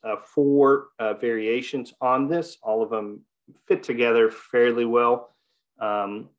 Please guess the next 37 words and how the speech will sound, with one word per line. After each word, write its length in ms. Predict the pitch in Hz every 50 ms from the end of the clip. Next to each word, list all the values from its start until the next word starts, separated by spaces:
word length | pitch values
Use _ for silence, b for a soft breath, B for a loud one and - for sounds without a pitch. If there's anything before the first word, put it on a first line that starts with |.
| _ _ _ _ _
and 200 | 110 107 104 101
so 240 | - - - 117 107
we 200 | 104 107 113 107
can 160 | - 120 107
certainly 320 | - - 117 - - 107 101
see 540 | - - - 113 107 104 104 104 101 101 - -
how 280 | 104 98 98 101 -
some 180 | - - 110 98
people 300 | - 117 107 113 110 104
heard, 420 | 113 110 110 110 110 107 - _ _
uh, 240 | 113 101 98 98 -
some 260 | - - 165 156 143
things 320 | - 160 147 139 139 135 -
and 100 | 120 113
they 80 | 110
remembered 460 | 104 104 104 104 107 107 107 110 104 104
and 100 | 202 202
wrote 200 | 104 143 202 -
those 200 | 120 220 220 -
things 220 | 120 110 - -
down. 220 | - 208 202 104
Some 160 | - - 107 -
people 260 | - 98 - 98 95
heard 220 | 101 101 101 - -
other 200 | 113 113 110 107
things. 400 | - - 110 107 104 - - - _ _ _ _ _ _ _ _ _ _ -
Um, 180 | - 101 95 95
but 240 | 95 113 101 - -
none 280 | 131 123 139 135 131
of 100 | 123 117
these, 260 | 113 113 104 - - - _ - - - -
none 440 | 135 120 - 131 139 143 147 139
of 80 | 135 123
these 180 | 123 117 110 -
words 220 | 123 117 113 -
of 80 | 113 113
institution 520 | 110 - - - 127 117 - - 113 107